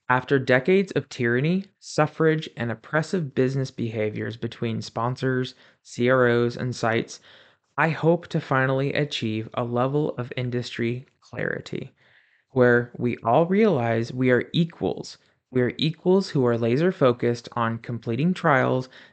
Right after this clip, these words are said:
and delivering innovation to our future generations. I know it's a very hefty ask.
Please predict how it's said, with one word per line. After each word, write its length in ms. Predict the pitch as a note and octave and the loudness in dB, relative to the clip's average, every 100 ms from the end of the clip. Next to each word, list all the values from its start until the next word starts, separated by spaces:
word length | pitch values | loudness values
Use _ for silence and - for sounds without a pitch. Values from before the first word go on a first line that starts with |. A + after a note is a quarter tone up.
| - | -10
and 140 | A#2+ | -6
delivering 540 | A#2 A#2 B2 B2 A#2 - | -4 0 0 0 -2 -4
innovation 800 | A2+ C3 C#3 A#2 A2+ - A2+ A2 | -6 -4 -4 -4 -6 -8 -10 -10
to 180 | - B2+ | -8 -6
our 140 | G#2 A#2 | -2 -4
future 420 | - A#2 - A2+ | -2 -6 -4 -4
generations. 880 | A2+ G#2+ G#2+ A2 A2+ - - - - _ _ _ _ _ - | -4 -4 -4 -4 -6 -8 -10 -12 -16 _ _ _ _ _ -2
I 180 | B2 D#3+ | 0 0
know 300 | D#3+ B2 B2 | 0 -2 -2
it's 240 | - - | -4 -6
a 60 | A#2+ | -8
very 600 | A2+ B2 C#3+ D3 C3 C#3 | -6 -2 0 0 0 -6
hefty 580 | - A#2+ - B2 A#2+ - | -6 -8 -6 -6 -6 -4
ask. 540 | G2 C2+ - - _ | -6 -6 -12 -20 _